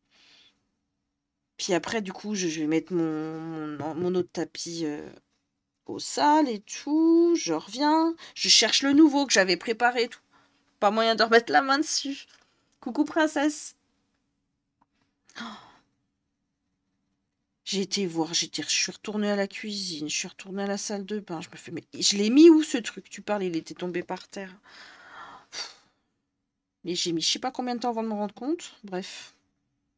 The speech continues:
Je, je, ça va pas, hein. Ah, princesse,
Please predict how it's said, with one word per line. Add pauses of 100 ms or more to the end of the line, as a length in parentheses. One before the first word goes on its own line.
(1120)
Je, (500)
je,
ça
va
pas,
hein. (2750)
Ah,
princesse,